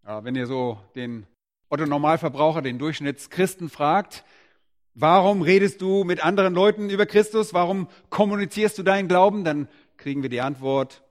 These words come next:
„Ah, ich möchte verhindern, dass Menschen in die Hölle gehen. Ich will verhindern, dass sie für immer bestraft werden.“ Und ja, das ist ein triftiger Grund, aber es ist nicht der Hauptgrund. Der Hauptgrund, aus dem Menschen gerettet werden, ist nicht, um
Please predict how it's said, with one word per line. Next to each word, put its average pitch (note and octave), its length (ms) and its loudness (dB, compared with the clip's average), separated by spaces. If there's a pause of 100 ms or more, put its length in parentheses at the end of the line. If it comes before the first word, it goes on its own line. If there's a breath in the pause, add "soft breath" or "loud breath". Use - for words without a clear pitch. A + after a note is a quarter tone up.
(220)
„Ah, - 220 -8
ich C#3 100 -18
möchte C#3 240 -12
verhindern, E3+ 440 -6
dass F3 120 -6
Menschen D3+ 300 -8
in G3 80 -12
die A3+ 140 -2
Hölle C#4 260 8
gehen. F3+ 440 2 (260 loud breath)
Ich C3 100 -10
will E3 100 0
verhindern, F#3 380 0
dass F#3 120 -2
sie F#3 80 -8
für F#3+ 100 0
immer A3 160 -2
bestraft B3 420 -4
werden.“ A2+ 260 -14
Und B2 280 -20 (360)
ja, A#2+ 280 -8
das A2+ 160 -14
ist A#2+ 160 -20
ein A2+ 240 -16 (160)
triftiger C#3 440 -4
Grund, C#3+ 320 -4 (320 soft breath)
aber C#3+ 200 -8
es C3+ 80 -8
ist A#2 40 -14
nicht D#3+ 200 -6
der D#3+ 220 -2
Hauptgrund. D#3+ 680 -8 (1800)
Der G2+ 80 -20
Hauptgrund, D#3 540 -4
aus C3+ 200 -8
dem C#3+ 200 -4
Menschen D3+ 280 -2
gerettet D3+ 340 -2
werden, D#3 280 2
ist D3 240 -10
nicht, - 380 -4
um F3+ 360 -2